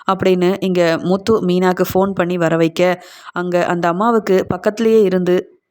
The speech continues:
துணையா இருந்து உதவி செய்றாங்க மீனா. அந்த அம்மா கண் முழிச்சு பார்க்க, முத்துவை கூப்பிட்டு நன்றி சொல்றாங்க. கண் கலங்கி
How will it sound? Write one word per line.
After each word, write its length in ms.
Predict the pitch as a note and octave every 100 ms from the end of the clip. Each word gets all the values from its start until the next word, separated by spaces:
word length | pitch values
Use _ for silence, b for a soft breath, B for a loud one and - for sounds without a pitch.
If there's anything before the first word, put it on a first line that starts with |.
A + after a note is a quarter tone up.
| G3
துணையா 300 | G3 G#3+ A3
இருந்து 280 | F#3+ F3+ F#3
உதவி 320 | F3+ F3+ F#3 F#3+
செய்றாங்க 380 | E3+ E3 E3+
மீனா. 300 | F#3+ E3+ E3+ E3 - b b
அந்த 200 | - F3
அம்மா 180 | F3 F#3
கண் 240 | F#3 F3+ F#3+
முழிச்சு 280 | G3+ G3 G3
பார்க்க, 460 | F3 E3+ F3 F#3 B B B
முத்துவை 280 | G#3+ A3 C4+
கூப்பிட்டு 400 | C4 G3+ F#3+ F#3+ -
நன்றி 380 | F#3 F3+ G3 A3
சொல்றாங்க. 480 | G3 F3+ F3 F3+ F#3 -
கண் 200 | F#3 G3
கலங்கி 480 | G#3+ G3+ F#3+ G3+